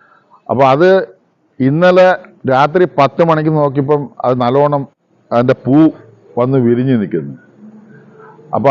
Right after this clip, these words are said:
ആ പൂവിൻ്റെ വിശേഷങ്ങളാണ് ഇന്ന് ഞങ്ങൾ പറയാൻ ആഗ്രഹിക്കുന്നത്.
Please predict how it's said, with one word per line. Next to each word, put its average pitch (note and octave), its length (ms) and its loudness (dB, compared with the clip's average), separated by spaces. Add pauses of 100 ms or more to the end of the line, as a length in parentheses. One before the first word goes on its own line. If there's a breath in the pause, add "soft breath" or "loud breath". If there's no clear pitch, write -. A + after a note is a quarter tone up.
ആ D#3 40 4 (140)
പൂവിൻ്റെ F3+ 480 4 (360)
വിശേഷങ്ങളാണ് D#3+ 760 0
ഇന്ന് D3+ 200 0
ഞങ്ങൾ D3 160 -2 (100)
പറയാൻ C3+ 320 0
ആഗ്രഹിക്കുന്നത്. A2+ 520 -4